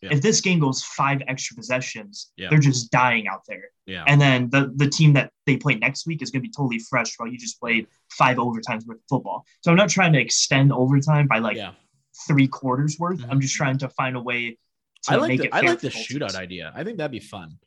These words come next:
Speaker 1: I, you know, from a whatever number line you wanna put it in, even make it like college, right? Like,
Speaker 2: Yeah.
Speaker 1: you know, just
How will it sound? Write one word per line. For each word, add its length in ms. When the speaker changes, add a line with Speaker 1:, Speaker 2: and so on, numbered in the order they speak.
Speaker 1:
I, 120
you 120
know, 280
from 220
a 120
whatever 520
number 380
line 240
you 80
wanna 160
put 200
it 120
in, 60
even 240
make 140
it 60
like 180
college, 520
right? 320
Like, 320
Speaker 2:
Yeah. 140
Speaker 1:
you 60
know, 340
just 240